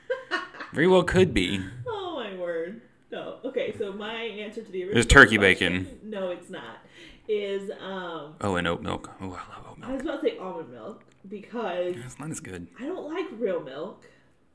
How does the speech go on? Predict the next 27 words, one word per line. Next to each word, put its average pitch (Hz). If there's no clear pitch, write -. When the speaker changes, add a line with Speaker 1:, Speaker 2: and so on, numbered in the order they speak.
Speaker 1:
but 214
I 220
don't 240
drink 240
enough 226
or 185
use 240
enough 202
of 180
the 185
almond 233
<laughs> 202
milk 202
for 226
it -
to 226
go 226
through 247
it 196
really 320
quickly, 349
so 214
it's 196
always 170
in 147
my 139
fridge. -